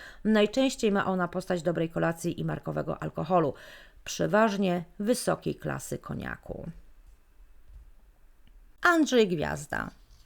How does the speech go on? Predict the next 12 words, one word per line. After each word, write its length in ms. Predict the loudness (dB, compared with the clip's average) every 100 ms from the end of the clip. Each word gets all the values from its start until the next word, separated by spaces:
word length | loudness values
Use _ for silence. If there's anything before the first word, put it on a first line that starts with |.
| -20 -20 -20 -20 -20 -12 2
W 40 |
niespełna 540 | 4 4 4 2 4
dwa 180 | 4 6
lata 320 | 6 6 2
od 140 | -2 0
założenia 520 | 2 2 2 0 0
Świetlika 560 | -2 -4 0 0 2 0
sytuacja 540 | -2 -2 -4 -2 -4
ekonomiczna 800 | -4 -4 -4 -2 -2 -2 -4 -6
firmy 440 | -6 -2 0 0 -2
jest 280 | -2 -4
znakomita. 960 | -6 2 4 4 0 -4 -6 -8 -10